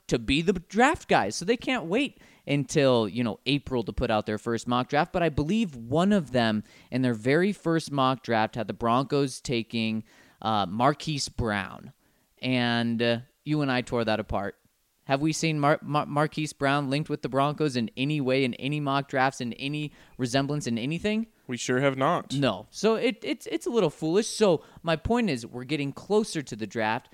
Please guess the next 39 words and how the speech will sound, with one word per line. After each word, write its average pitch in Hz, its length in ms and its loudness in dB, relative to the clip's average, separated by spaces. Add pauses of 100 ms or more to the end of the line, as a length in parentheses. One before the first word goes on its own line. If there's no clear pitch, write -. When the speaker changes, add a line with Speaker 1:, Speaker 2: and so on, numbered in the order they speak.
(200)
Speaker 1:
These 180 220 -2
guys' 196 260 0
picks - 320 -2
get 160 140 -4
more 131 240 -2
serious, 107 720 -4
and 147 180 -4
they 131 120 0
actually 139 500 -4
try 131 220 -2
to 127 80 -4
give 117 240 -4
the 117 80 -4
right 110 420 -2
picks - 400 -6 (300)
as 110 240 -4
we 113 100 -2
narrow 110 440 2
in 131 120 0
on 98 220 0
this. 113 340 -4 (720)
And 240 380 0 (720)
Mel 165 220 0
Kiper's 233 720 0 (200)
two 196 200 -2
picks, 208 260 -2
he 160 360 -2
did 175 180 0
a 156 40 0
three-round 165 720 -2
mock 104 260 -4
draft 104 300 -6
for - 60 -14
the 104 100 -10
Bron-, 101 360 -6
or 120 100 -6
for 117 180 -6
every 107 260 -4
team. 120 340 -4